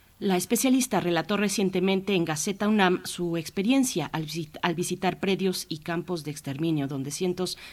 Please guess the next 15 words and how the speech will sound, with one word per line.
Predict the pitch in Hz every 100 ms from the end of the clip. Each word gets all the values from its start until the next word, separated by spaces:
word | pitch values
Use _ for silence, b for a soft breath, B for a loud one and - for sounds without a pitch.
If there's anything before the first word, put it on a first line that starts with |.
| B
de | 151
personas | 151 139 165 160 156
fueron | 170 160 160
calcinadas. | 160 151 151 156 170 151 - - B B
A | 160
lo | 160
largo | 180 170
de | 175
su | - 165
trayectoria | 160 156 175 185 185 180
ha | 165
sido | 160 165
testigo | 160 160 - 190 175
de | 160 151
los | 147 -